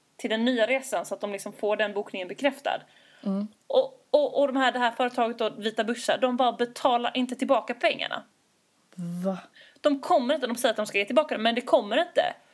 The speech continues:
Speaker 1: Och då är det alltså, och det grejen att det var, det var, det var, eh, det, det stod i tidningen och allting. Jag har artikeln här, vi hittade artikeln för att hon berättade idag, så blev jag helt så här tagen av den här historien. Så det är en bild på en klass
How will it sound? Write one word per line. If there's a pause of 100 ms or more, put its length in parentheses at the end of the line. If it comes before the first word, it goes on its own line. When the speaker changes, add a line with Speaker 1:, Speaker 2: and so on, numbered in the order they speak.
(340)
Speaker 1:
Och
då
är
det
alltså,
och
det
grejen
att
det
var, (120)
det
var,
det
var,
eh, (440)
det, (280)
det
stod
i
tidningen
och
allting. (160)
Jag
har
artikeln
här,
vi
hittade
artikeln
för
att
hon
berättade
idag,
så
blev
jag
helt
så
här
tagen
av
den
här
historien.
Så
det
är
en
bild
på
en
klass